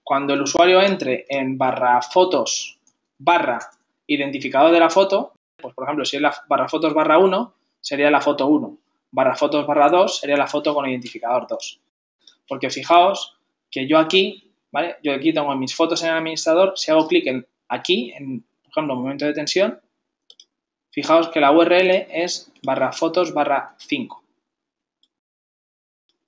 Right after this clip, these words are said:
Entonces, este cinco es el identificador de esta foto.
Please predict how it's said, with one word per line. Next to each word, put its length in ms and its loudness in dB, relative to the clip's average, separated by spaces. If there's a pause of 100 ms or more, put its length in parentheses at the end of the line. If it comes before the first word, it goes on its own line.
(260)
Entonces, 420 -10
este 220 -2
cinco 440 -2
es 160 -4
el 100 2
identificador 880 0 (420)
de 120 -2
esta 220 -6
foto. 240 -12